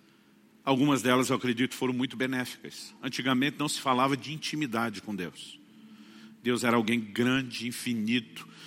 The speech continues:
um ser majestoso, extraordinário, poderoso, mas pra nós distante.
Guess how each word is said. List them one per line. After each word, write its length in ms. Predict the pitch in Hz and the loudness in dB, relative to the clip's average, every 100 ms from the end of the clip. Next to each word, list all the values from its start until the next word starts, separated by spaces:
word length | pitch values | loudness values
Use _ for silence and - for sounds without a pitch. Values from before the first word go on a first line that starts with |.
| - - | -14 -6
um 60 | |
ser 280 | - - 127 | -2 4 4
majestoso, 1000 | 113 120 135 120 120 - - 131 123 113 | 4 0 0 0 -2 -4 -2 2 2 2
extraordinário, 720 | 110 - 139 135 117 113 135 | -4 2 4 4 0 0 0
poderoso, 640 | - 151 139 123 135 160 131 | 2 2 4 4 4 2 -2
mas 120 | 135 | -6
pra 160 | 143 123 | -4 -2
nós 220 | 127 113 | -2 -4
distante. 640 | 117 - 113 92 - - | -10 -8 -8 -8 -12 -20